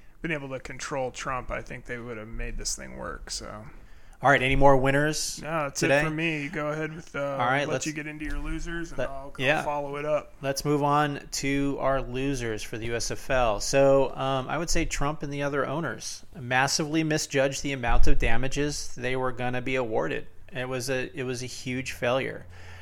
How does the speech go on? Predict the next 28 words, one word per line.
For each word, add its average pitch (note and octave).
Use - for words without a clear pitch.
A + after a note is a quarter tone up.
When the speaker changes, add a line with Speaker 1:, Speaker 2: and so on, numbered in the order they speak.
Speaker 2:
The C#3
idea C#3
was C3
to B2+
have A2+
s-, -
the, A2+
the, A#2+
the B2
award B2+
go, B2+
be B2
so D3+
big D3+
that B2
the B2+
N C3
F -
L A#2
was A#2+
gonna A#2
be A2
forced -
to B2
bring A2+
in G#2+
these A2+
teams. -